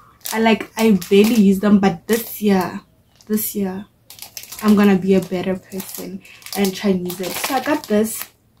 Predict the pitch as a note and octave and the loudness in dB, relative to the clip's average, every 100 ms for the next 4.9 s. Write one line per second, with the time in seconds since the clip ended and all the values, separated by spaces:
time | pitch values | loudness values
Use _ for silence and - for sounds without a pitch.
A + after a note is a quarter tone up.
0 | _ _ - - - - B3 B3+ - A3+ | _ _ -16 -12 -12 -2 0 0 -2 -4
1 | A3+ - F3+ - - - A3+ A3 - A3 | -6 -8 -12 -12 -20 -8 0 0 0 -2
2 | G#3+ A3 - - - - - - - - | 0 -2 -6 -10 -12 -20 -20 -20 -20 -8
3 | G3 F#3+ F#3+ G3 G3 G#3 - - - - | -2 2 0 -2 -4 -4 -6 -12 -14 -16
4 | - _ - A#3 G#3 G3 F#3+ F#3+ | -20 _ -18 -6 -2 0 0 -2